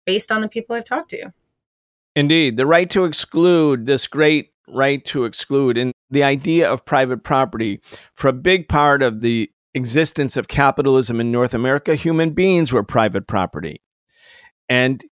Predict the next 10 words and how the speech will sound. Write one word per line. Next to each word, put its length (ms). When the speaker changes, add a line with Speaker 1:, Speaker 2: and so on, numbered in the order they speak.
Speaker 2:
they 260
were 160
even 280
excluded 600
from 500
control 520
over 240
their 240
own 440
bodies. 720